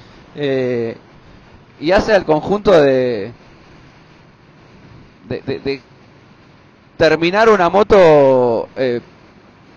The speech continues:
s-, segura y divertida. Este señor tiene una rueda a una presión alta y otra rueda a la presión baja. No me imagino que esta sea una moto que alguien se vaya a comprar como,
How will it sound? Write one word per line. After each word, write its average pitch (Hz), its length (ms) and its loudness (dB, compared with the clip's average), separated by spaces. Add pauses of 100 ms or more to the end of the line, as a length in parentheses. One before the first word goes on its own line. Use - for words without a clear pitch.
(760)
s-, - 200 -14
segura 214 540 2
y 180 80 4
divertida. 151 680 0 (160)
Este 135 180 -10
señor 139 340 -8
tiene 135 280 -10 (120)
una 131 180 -8
rueda 139 400 -2 (180)
a 120 80 -8
una 139 260 -8
presión 135 460 -6
alta 180 380 -6
y 143 40 -2
otra 135 180 -4
rueda 135 180 -2
a 127 40 -2
la 120 80 -8
presión 117 300 -10
baja. 107 280 -10 (800)
No 226 160 -4
me 277 80 2
imagino 233 460 0
que 214 80 -2
esta 220 160 0
sea 208 120 -2
una 185 160 0
moto 185 260 2
que 175 100 -4
alguien 175 200 -2
se 175 100 -2
vaya 175 220 2
a 156 40 -6
comprar 156 400 0
como, 151 340 -4